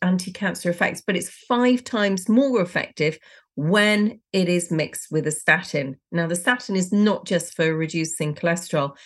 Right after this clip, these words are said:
It also has anti-inflammatory promise, properties as well. And the combination of the two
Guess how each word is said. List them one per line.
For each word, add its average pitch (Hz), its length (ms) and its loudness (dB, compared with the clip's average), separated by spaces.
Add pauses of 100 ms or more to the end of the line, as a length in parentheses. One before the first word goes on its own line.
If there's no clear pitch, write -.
(180)
It 180 140 2
also 254 320 2
has 165 280 -2
anti-inflammatory 175 1120 -2
promise, 147 440 -6 (220)
properties 147 400 -8
as 151 160 -6
well. 220 240 0 (340)
And 196 140 2
the 208 60 0
combination 233 680 0
of 196 140 -2
the 190 100 -4
two 185 500 0